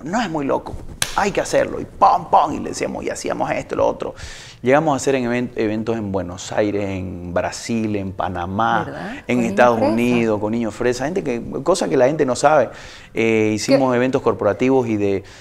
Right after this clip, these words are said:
Speaker 1: de recursos humanos, team building, coaching, un montón de cosas que la gente no sabe que hacemos y que hicimos en su momento. Y perdimos plata.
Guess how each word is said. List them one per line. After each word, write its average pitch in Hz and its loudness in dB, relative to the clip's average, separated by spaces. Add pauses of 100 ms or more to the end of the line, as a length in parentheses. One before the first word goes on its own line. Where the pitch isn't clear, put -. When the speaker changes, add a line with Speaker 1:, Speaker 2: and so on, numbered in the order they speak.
(160)
Speaker 1:
de 120 0
recursos 117 -2
humanos, 113 0
team 110 -2
building, 110 0
coaching, 120 2
un 170 -4
montón 220 4
de 190 4
cosas 165 2
que - -2
la 131 6
gente 190 2
no 165 0
sabe 202 6
que 117 2
hacemos 127 2
y 113 -6
que 117 -6
hicimos 139 0
en 110 -4
su 113 -6
momento. 110 -2 (1080)
Y 151 -4
perdimos 208 2
plata. - -4